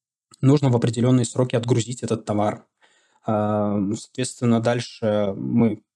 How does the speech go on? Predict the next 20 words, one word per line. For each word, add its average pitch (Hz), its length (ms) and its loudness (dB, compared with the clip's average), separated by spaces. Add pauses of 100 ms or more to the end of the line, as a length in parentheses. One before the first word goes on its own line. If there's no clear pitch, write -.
(240)
уже 107 220 -2
переходим 101 480 -4
к - 100 -16
непосредственной 113 600 -4
подготовке - 720 -2
нашего 165 340 2
товара. 147 420 0 (120)
И 170 80 0
вот 160 380 2
в - 40 2
момент, 135 420 2
когда 117 280 0
это 110 140 -4
происходит, 180 640 2
нам 139 120 4
необходимо 135 480 0
отсканировать 127 540 0
код - 300 -4 (180)
маркировки, 143 520 0 (580)
который, 139 580 0